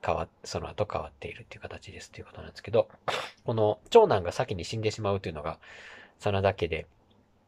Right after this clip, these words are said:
あの、まあ、よくあったから、お兄さんにあえてげ-、源三郎という名前をつけて、あの、長生きするような名前にしたと。で、そういうこともあって、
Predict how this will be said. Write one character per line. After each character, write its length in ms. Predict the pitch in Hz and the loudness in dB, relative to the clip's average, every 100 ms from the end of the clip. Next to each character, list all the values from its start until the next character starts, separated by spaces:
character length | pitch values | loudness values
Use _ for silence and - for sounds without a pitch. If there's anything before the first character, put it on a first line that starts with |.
| _ _ _ _ - - | _ _ _ _ -12 -4
あ 140 | 92 | -4
の、 180 | 85 92 | -2 0
ま 120 | 95 | 2
あ、 180 | 87 - | 2 -2
よ 140 | 98 | -4
く 180 | 90 - | -2 -6
あ 40 | - | -10
っ 40 | - | 0
た 120 | 95 | 0
か 120 | 90 | 6
ら、 220 | 117 98 - - - - | 6 6 0 -20 -20 -8
お 100 | - | -2
兄 160 | 123 120 | 0 0
さ 140 | - | 0
ん 80 | 90 | -2
に 160 | 104 101 | -2 0
あ 100 | 113 | 0
え 60 | |
て 180 | 113 98 | 0 2
げ-、 180 | 101 107 | 2 2
源 260 | 107 113 113 | 4 2 6
三 120 | 117 110 | 4 6
郎 180 | 104 101 | 4 2
と 100 | 76 | -6
い 60 | |
う 40 | 85 | -8
名 140 | 82 | -6
前 180 | 82 80 | -4 -6
を 80 | 82 | -8
つ 100 | - | -10
け 120 | 90 | 2
て、 240 | 107 - _ - _ | 2 2 _ -20 _
あ 160 | 98 87 | -2 -2
の、 240 | 87 82 98 | -4 -6 -2
長 180 | 87 | -2
生 60 | 80 | -2
き 140 | - | -6
す 100 | - | -8
る 80 | 87 | -6
よ 80 | 85 | -4
う 20 | |
な 80 | 101 | -2
名 120 | 87 | -2
前 160 | 80 78 | -4 -8
に 80 | - | -12
し 60 | |
た 100 | - | -14
と。 100 | - - | -14 -6
で、 140 | 143 | -2
そ 140 | 139 - | 2 2
う 20 | |
い 20 | |
う 40 | 170 | 2
こ 80 | |
と 80 | 156 | 2
も 120 | 90 | 0
あ 60 | 82 | -2
っ 20 | |
て、 320 | - 101 92 | 0 2 2